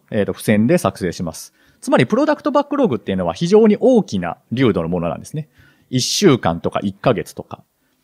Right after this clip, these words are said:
で、それに対して、えーと、各自の作業っていうのは、まあ、えーと、一タスクまで落とすわけですから、各自が分解をしていくと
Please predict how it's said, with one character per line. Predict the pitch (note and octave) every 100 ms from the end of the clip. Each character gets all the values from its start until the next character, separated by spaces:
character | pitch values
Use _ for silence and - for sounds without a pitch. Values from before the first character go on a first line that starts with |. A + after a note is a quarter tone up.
| _ _ A3+
で、 | A#3
そ | C#4+
れ | E4+
に | D#4+
対 | D#4+ C4
し | G#3
て、 | - G#3+ G3+ -
え | D3 D3
ー | D3
と、 | D#3+ D3+
各 | - F#3
自 | A3+ B2
の | F#2
作 | C3+ B2+
業 | F2+ E2+
っ |
て | A#2+
い |
う | B2+
の | G3
は、 | B3 G2+
ま | B2
あ、 | F2+ - _ _ _ _ _ -
え | A#2 G#2
ー |
と、 | G#2
一 | A2 D3+
タ | G#3+
ス | A#3+
ク | - A#2
ま | F2+
で |
落 | D#2+ G2
と |
す | - F#2+
わ |
け | F#2
で | F2+
す | -
か | F#3
ら、 | G#3+ F3+ - -
各 | - B3+
自 | A#3 A2+
が | G#2+ F2+
分 | F2+ A#2+ F#3+
解 | G3+ G3
を | F#3
し |
て | - D#3
い |
く | -
と | - -